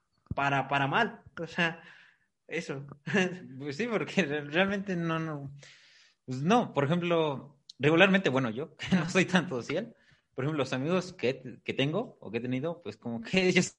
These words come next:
Speaker 2: son los que me hablan a mí, incluso con mujeres, ¿no? Ellos son los que me hablan a mí, es como de,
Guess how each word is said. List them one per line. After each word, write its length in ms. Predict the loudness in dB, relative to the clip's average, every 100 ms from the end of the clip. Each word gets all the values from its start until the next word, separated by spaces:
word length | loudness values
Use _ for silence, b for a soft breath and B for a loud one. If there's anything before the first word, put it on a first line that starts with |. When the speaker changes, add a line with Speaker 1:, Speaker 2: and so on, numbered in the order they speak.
| 0
Speaker 2:
son 100 | 0
los 120 | 0
que 100 | -2
me 120 | -2
hablan 360 | -2 -4 -4 -2
a 60 |
mí, 340 | -2 -2 -2 -4
incluso 680 | -4 -4 -4 -2 0 -2 -2
con 120 | -4
mujeres, 360 | -2 0 0 -2
¿no? 220 | -10 -12 _ _ _ _ _ _
Ellos 240 | -2 -2 0
son 100 | 0
los 120 | 0
que 100 | -2
me 120 | 0
hablan 220 | 0 0 0
a 40 |
mí, 120 | 0
es 100 | -2
como 140 | -4
de, 120 | -8